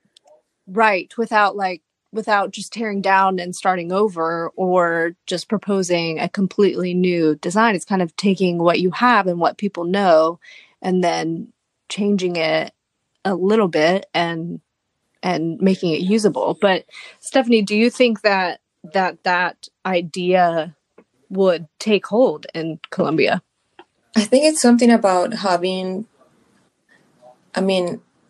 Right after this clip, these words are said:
Speaker 2: it's a really good idea, a really interesting idea to change how the city has growth for so many years. But I think it's something about how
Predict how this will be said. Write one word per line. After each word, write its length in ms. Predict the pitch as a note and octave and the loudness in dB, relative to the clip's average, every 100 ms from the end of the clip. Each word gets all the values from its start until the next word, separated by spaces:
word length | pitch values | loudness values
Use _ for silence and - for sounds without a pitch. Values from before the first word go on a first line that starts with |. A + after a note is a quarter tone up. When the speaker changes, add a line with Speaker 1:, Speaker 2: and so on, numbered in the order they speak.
| _ - | _ 0
Speaker 2:
it's 360 | G3 F#3 - - | 0 0 -6 0
a 160 | F#3 | 2
really 320 | F3+ G3+ B3+ A#3 | 4 4 4 2
good 220 | A#3 F#3+ | 2 2
idea, 520 | E3 D#3 D#3 D3+ D3+ - | 2 0 0 0 -2 -4
a 100 | E3+ | -4
really 300 | E3+ F#3+ A3 | -2 2 2
interesting 520 | G3 F#3+ E3+ E3+ E3+ | 2 0 -2 -2 -4
idea 380 | D#3+ D3+ E3 E3 | -6 -4 0 0
to 200 | D#3 - | 0 -6
change 420 | D#3 - E3 D#3+ | -6 -4 -4 -6
how 320 | - E3 D#3 D#3 | -4 -2 -2 -4
the 80 | - | -6
city 320 | - F3+ E3 | -2 0 -2
has 320 | D#3+ F2+ - | -4 -10 -8
growth 500 | - D#3+ D3+ - - _ - - _ _ _ _ | -2 2 2 0 -6 _ -20 -20 _ _ _ _
for 180 | D3+ | -6
so 180 | D#3 E3+ | -2 -2
many 240 | E3 D#3 - | 0 0 2
years. 460 | E3+ E3 - - _ _ _ _ _ _ - | 2 0 -2 -10 _ _ _ _ _ _ -4
But 100 | F#3 F#3 | 0 2
I 20 | |
think 280 | F#3+ G#3+ A3+ | 4 6 6
it's 180 | A3 - - | 4 -4 -4
something 280 | F#3+ G3 F#3 | -2 0 0
about 340 | F3 E3 A#3 - - | 0 0 -2 -10 -8
how 340 | F#3 F3 E3+ | -4 -2 -2